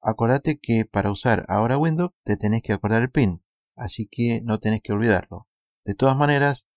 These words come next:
te voy a decir algo que puedes hacer al principio por las dudas que te olvides el PIN. Bueno, una vez que escribiste el PIN, hace clic en aceptar. Listo, ahora cada vez que entres a Windows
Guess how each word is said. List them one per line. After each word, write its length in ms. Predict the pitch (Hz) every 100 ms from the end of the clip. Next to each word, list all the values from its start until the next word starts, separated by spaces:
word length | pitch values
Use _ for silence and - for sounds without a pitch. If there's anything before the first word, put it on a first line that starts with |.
| _ _
te 80 | -
voy 220 | 113 123
a 100 | 123
decir 420 | 127 - 127 123 -
algo 320 | - 123 123
que 120 | 110
puedes 300 | 104 110 117
hacer 240 | 117 127 120
al 100 | 131
principio 600 | 139 127 123 135 131 - _ _ _
por 160 | - 120
las 120 | 117
dudas 300 | 120 123 127
que 120 | - 101
te 120 | 101
olvides 340 | 101 101 110
el 100 | 120
PIN. 300 | - 104 78 _ _ _ _
Bueno, 380 | - 123 92 85 _ _
una 160 | - 143
vez 100 | 143
que 100 | 143
escribiste 360 | 127 135 131 147
el 80 |
PIN, 320 | - 160 165 -
hace 320 | - 117 127
clic 320 | - 135 - -
en 160 | 143
aceptar. 500 | 135 - 110 - 82 _ _ _ _ _ _ _ _ _ _ _ _ _
Listo, 460 | - 147 - 139 143 -
ahora 380 | 117 120 131
cada 260 | 127 127 123
vez 80 | 127
que 120 | -
entres 260 | 117 123 156
a 60 |
Windows 360 | 156 160 170